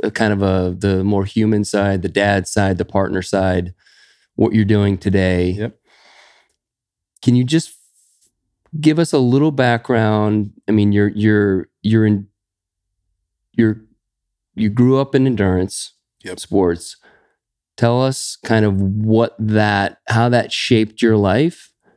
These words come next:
Speaker 2: Yeah.
Speaker 1: and kinda take us from
Speaker 2: <laughs>
Speaker 1: there.
Speaker 2: By the way, before I get into that, I was just in, in Vegas for C E S.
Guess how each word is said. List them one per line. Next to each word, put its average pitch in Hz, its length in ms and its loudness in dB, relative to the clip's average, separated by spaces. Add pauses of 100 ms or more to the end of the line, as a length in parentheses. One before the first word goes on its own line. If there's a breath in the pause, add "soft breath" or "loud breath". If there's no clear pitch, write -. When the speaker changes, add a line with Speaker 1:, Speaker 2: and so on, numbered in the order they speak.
(100)
Speaker 2:
Yeah. - 140 -6 (120)
Speaker 1:
and 107 180 2
kinda 110 220 0
take - 240 0
us 117 140 -2
from 101 180 0
Speaker 2:
<laughs> 101 60 0
Speaker 1:
there. 90 240 -4 (720 loud breath)
Speaker 2:
By 123 120 0
the 113 60 0
way, 107 140 0
before 104 280 -2
I 110 40 -2
get 104 140 0
into 107 180 0
that, 92 180 -2
I 90 80 -2
was 90 180 -4
just - 240 -10
in, 80 220 -8
in 95 180 -6
Vegas 95 340 -2
for - 160 -16
C 95 320 -4
E 87 40 -4
S. 87 380 -8